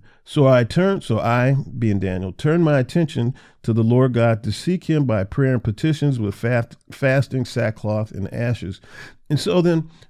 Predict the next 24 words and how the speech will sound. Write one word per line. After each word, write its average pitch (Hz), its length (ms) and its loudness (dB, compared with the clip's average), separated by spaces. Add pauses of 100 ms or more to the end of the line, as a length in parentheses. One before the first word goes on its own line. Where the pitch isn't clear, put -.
(140)
uh, 143 180 -6
Daniel 196 400 0
goes 156 300 -2
into 147 540 -2
detail 117 800 -2 (260)
about 123 440 -2
the 104 100 -2
wickedness 160 880 0 (140)
and 107 160 -6
all 170 320 2
the 151 100 2
things, 156 640 2 (320)
um, 110 380 2 (140)
that 120 260 2
the, 101 280 -2
uh, 95 280 -8 (140)
that 104 180 -4
the 101 160 -6
Israelites 151 800 2
had 101 200 -6
done 139 300 -2
against 117 380 -4
the 104 80 -4
Lord. 139 500 2